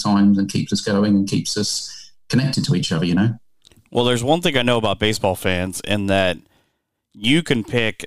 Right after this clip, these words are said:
Speaker 2: nine guys and they'll immediately be, "Why didn't you pick this guy? Why didn't you pick that guy?" You know?
Speaker 1: <laughs>
Speaker 2: And it's,
Speaker 1: Oh, yeah.
Speaker 2: I think that's what's great about baseball is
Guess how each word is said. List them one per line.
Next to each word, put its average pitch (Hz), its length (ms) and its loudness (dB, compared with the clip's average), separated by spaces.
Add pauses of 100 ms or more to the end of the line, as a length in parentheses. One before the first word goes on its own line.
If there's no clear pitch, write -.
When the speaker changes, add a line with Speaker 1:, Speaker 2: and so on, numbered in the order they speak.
Speaker 2:
nine 117 360 -2
guys 104 440 0
and 101 80 -4
they'll 110 200 2
immediately 107 480 2
be, 104 120 0
"Why 117 280 2
didn't 127 100 2
you 127 60 0
pick - 180 -2
this 240 180 2
guy? 95 240 2
Why 98 160 0
didn't 110 120 0
you 127 40 0
pick 165 180 -4
that 226 280 0
guy?" 98 280 0
You - 140 -2
know? 120 340 0
Speaker 1:
<laughs> - 280 -6
Speaker 2:
And 143 80 4
it's, 131 240 0
Speaker 1:
Oh, 104 80 -2
yeah. - 140 0
Speaker 2:
I 160 60 0
think 269 180 0
that's 294 140 2
what's 170 160 0
great 135 240 2
about 110 200 2
baseball 107 460 2
is 107 340 2